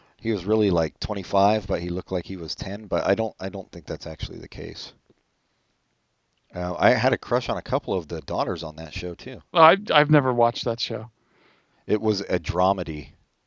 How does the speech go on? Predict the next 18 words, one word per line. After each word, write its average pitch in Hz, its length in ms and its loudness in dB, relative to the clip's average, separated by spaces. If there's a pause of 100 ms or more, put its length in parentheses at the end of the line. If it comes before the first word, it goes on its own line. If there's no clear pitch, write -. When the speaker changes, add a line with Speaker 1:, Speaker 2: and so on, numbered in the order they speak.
(960)
Speaker 2:
Before 123 320 0
dramedies 120 440 4
were 113 100 -4
good. 120 220 2
Speaker 1:
Yeah, 123 380 4
one 98 240 0
of 143 80 0
the, 90 360 4
one 104 180 -2
of 165 60 -2
the 101 100 2
first, 131 400 0
'cause 107 140 -2
it 110 40 -4
was 98 120 -2
an 98 60 -8
hour-long 110 600 2
show. 95 520 2